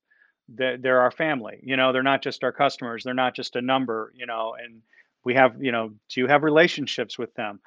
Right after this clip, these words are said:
What's your, what's your relationship with the community? You know, do you, in-, are you involved in charity work and volunteer work in any way, shape, or form? And if they have that, obviously that's a huge differentiator.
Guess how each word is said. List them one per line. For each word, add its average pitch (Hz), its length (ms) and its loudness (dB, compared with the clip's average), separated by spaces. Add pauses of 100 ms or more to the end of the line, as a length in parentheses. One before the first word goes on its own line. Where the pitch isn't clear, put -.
(300)
What's 143 320 2
your, 143 460 2
what's 127 320 -4
your 135 100 -4
relationship 135 560 -2
with 131 220 -4
the 139 80 -2
community? 131 720 -2 (500)
You 120 120 -4
know, 127 240 2
do 120 160 -6
you, 123 180 2
in-, 127 180 -4
are 127 140 0
you 123 160 2
involved 123 400 4
in 123 120 -6
charity 139 360 4
work 139 340 0
and 117 120 -8
volunteer 127 520 0
work 131 280 -6
in 123 80 -10
any 127 160 -6
way, 120 140 -6
shape, - 280 -8
or 110 60 -16 (100)
form? 143 320 2
And 117 100 -8
if 117 120 -12
they 123 100 0
have 117 260 -2
that, 131 360 6
obviously 143 460 2
that's 131 280 -2
a 156 140 -12
huge 135 280 -8
differentiator. 113 840 -8